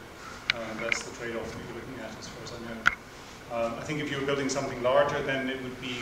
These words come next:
more attractive to make it more aerodynamic, because it would, the larger you build something, the payoff in terms of the energy, et cetera, is much greater for the trouble that you put into it. So it's worth putting some trouble into it,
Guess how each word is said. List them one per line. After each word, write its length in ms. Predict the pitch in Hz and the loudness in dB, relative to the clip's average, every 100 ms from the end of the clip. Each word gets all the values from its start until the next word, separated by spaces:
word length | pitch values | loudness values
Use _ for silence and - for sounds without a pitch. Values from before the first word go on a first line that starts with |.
| 120 | 0
more 160 | 123 | 2
attractive 420 | 120 120 123 123 - | 2 0 -2 -2 -6
to 40 | 127 | -6
make 80 | 120 | -6
it 160 | 110 107 | -6 -6
more 80 | 120 | -2
aerodynamic, 640 | 113 113 113 117 117 117 113 - | 0 0 0 0 0 0 -2 -6
because 160 | - - | -6 -6
it 80 | 127 | -6
would, 80 | - - - - - - - | -6 -8 -12 -12 -12 -10 -2
the 80 | |
larger 320 | 127 127 127 127 120 | 6 8 6 4 -2
you 80 | 120 113 - - | -4 -6 -8 -2
build 140 | 123 123 | 0 0
something, 460 | 120 113 117 117 | -2 -2 -2 -4
the 200 | 113 110 | -4 -4
payoff 380 | 127 123 113 113 113 | -2 2 2 2 -2
in 60 | 113 | -6
terms 400 | 120 113 113 113 | -4 -4 -4 -4
of 100 | 110 110 113 | -6 -8 -8
the 80 | 110 | -6
energy, 320 | 110 113 110 | -4 -4 -6
et 80 | 110 | -6
cetera, 400 | - 120 - 117 113 | -8 -8 -8 -6 -4
is 240 | 113 - - 117 | -4 -6 -6 -4
much 320 | 117 117 - 113 | -4 -6 -8 -4
greater 400 | 113 113 110 104 - - | -4 -4 -6 -8 -10 -10
for 20 | 113 | -10
the 80 | 110 | -6
trouble 220 | 120 117 | -4 -4
that 80 | 117 | -6
you 120 | 113 | -8
put 160 | 117 117 | -8 -6
into 160 | 113 113 | -6 -6
it. 80 | 113 | -6
So 140 | - 123 | -6 -6
it's 180 | - | -4
worth 160 | 127 120 123 | -2 -2 -2
putting 180 | 120 | -4
some 180 | 113 117 110 | -4 -6 -6
trouble 240 | 117 110 | -6 -6
into 240 | 113 113 113 | -4 -4 -4
it, 160 | 113 | -8